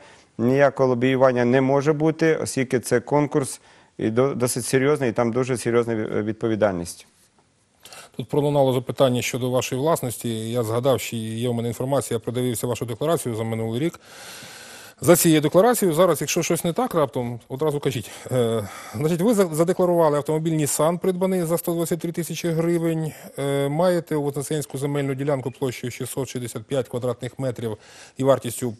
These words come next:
Speaker 2: понад двісті п'ятдесят п'ять тисяч гривень. Будинок, е, площею сто квадратних метрів.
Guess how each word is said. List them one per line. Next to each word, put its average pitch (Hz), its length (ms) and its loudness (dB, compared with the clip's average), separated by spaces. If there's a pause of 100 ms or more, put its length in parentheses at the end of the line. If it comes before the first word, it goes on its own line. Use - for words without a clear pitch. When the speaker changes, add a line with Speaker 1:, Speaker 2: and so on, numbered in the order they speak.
Speaker 2:
понад 123 320 -2
двісті 120 260 -8
п'ятдесят 113 340 -8
п'ять 107 200 -6
тисяч 107 240 -10
гривень. 208 360 0 (560)
Будинок, 151 600 0
е, 143 160 4
площею 139 600 0
сто 175 340 0
квадратних 180 500 0
метрів. 208 440 0